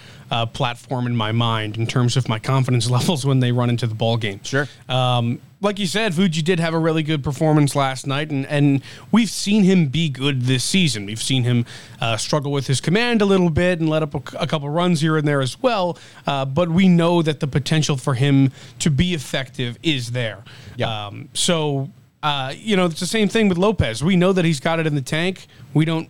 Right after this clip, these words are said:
Speaker 1: necessarily see it all the time, but in terms of my confidence level, those two guys are incredibly similar in my mind.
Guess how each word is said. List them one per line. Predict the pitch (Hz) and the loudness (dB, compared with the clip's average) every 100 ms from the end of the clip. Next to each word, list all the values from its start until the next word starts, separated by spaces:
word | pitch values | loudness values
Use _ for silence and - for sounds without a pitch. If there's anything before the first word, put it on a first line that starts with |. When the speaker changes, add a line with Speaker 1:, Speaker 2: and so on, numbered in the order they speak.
| - | -4
Speaker 1:
necessarily | 151 147 147 - 156 151 147 135 131 - - - | -2 0 -2 0 0 0 -2 -2 -4 -10 -20 -8
see | - - 170 | -2 2 2
it | 135 | 0
all | 117 | -6
the | 107 | -8
time, | - 156 190 226 247 240 - - | -6 -2 0 2 0 -2 -18 -6
but | 156 147 135 _ _ _ _ - | -4 -4 -8 _ _ _ _ -2
in | 160 | 2
terms | 185 208 | 2 2
of | 202 | 0
my | 196 | 0
confidence | 170 180 190 202 196 | 0 0 0 0 0
level, | 208 208 196 | 2 2 4
those | 165 165 | 4 4
two | 170 | 2
guys | 151 147 143 135 | 4 2 0 -2
are | |
incredibly | 131 127 143 120 120 | -4 -2 -2 -4 -8
similar | - 117 113 107 | -4 -2 0 -2
in | |
my | 107 | -2
mind. | 107 104 113 | -4 -6 -8